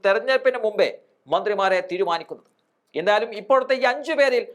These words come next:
മൂന്ന് പേരെ പ്രഖ്യാപിച്ചത് കോൺഗ്രസ് നേതൃത്വം തന്നെയാണ്. ബാക്കിയുള്ള രണ്ടു പേർക്ക് ഉറപ്പ് നൽകിയതായി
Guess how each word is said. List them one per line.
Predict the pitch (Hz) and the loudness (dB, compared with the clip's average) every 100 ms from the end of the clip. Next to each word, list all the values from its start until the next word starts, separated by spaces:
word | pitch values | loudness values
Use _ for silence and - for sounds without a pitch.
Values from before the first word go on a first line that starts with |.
| _ - | _ -2
മൂന്ന് | 214 311 | 2 4
പേരെ | 294 269 | 4 2
പ്രഖ്യാപിച്ചത് | 254 247 233 269 254 254 240 233 | 0 -4 0 2 2 -2 -4 -2
കോൺഗ്രസ് | 214 240 240 233 | 0 0 -2 -4
നേതൃത്വം | 180 208 240 226 214 196 | -2 0 0 0 -2 -2
തന്നെയാണ്. | 170 117 - _ _ _ _ - | -4 -8 -10 _ _ _ _ 0
ബാക്കിയുള്ള | 220 220 233 226 | 0 0 2 4
രണ്ടു | 214 277 320 | 2 0 0
പേർക്ക് | 262 208 143 - | 0 0 -8 -10
ഉറപ്പ് | 160 220 226 233 | -2 0 2 2
നൽകിയതായി | 233 254 240 226 | 2 4 2 2